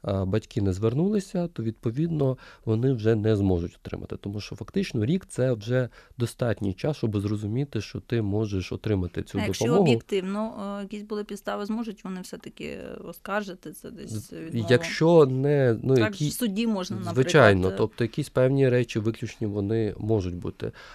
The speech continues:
Speaker 1: Але загальний строк є дванадцять місяців для того, щоб написати цю заяву на отримання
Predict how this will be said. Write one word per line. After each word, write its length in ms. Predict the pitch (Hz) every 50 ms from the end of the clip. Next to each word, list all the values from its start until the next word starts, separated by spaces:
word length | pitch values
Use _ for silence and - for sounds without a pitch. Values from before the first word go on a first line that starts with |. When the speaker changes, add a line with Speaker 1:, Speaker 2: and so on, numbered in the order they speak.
| - -
Speaker 1:
Але 280 | - 104 104 113 110
загальний 500 | 101 101 113 98 - 175 214 226 220 196
строк 480 | - - - - 110 104 127 - - -
є 100 | 117 113
дванадцять 540 | 104 107 104 107 123 117 110 - 110 - -
місяців 380 | 170 240 233 - - - 131
для 160 | 110 107 104 104
того, 240 | - 170 160 135
щоб 180 | 113 - 107 104
написати 480 | 104 98 - 101 - - - - - 104
цю 200 | - - 120 110
заяву 520 | 98 92 92 110 123 135 131 113 107 101
на 220 | 95 95 101 110
отримання 720 | 107 98 92 - 110 110 113 110 104 101 98 98 98 95